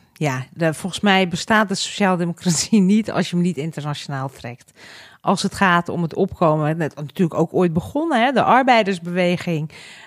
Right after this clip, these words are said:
Eh, kijk, op het moment dat je ook ziet dat kapitaal is internationaal, ja, dan moet je het dus ook daartegen, moet je het dus ook internationaal organiseren.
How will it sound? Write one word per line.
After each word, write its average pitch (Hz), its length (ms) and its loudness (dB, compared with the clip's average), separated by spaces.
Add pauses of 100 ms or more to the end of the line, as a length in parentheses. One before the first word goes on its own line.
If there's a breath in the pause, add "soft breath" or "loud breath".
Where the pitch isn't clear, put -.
Eh, 165 400 2
kijk, 214 220 2
op 196 80 -2
het 214 100 0
moment 226 300 2
dat 214 160 -2
je - 100 -2
ook 214 200 0
ziet 247 240 -4
dat 196 180 0
kapitaal 277 600 0
is 175 180 0
internationaal, 165 840 -2
ja, 220 140 0
dan 214 100 -2
moet 220 140 -4
je 226 100 0
het 151 100 -2
dus - 240 -4
ook 254 220 4
daartegen, 214 640 2
moet 208 160 -2
je - 60 -8
het 214 140 -2
dus - 100 -6
ook 349 200 0
internationaal 247 720 -4
organiseren. 156 920 -6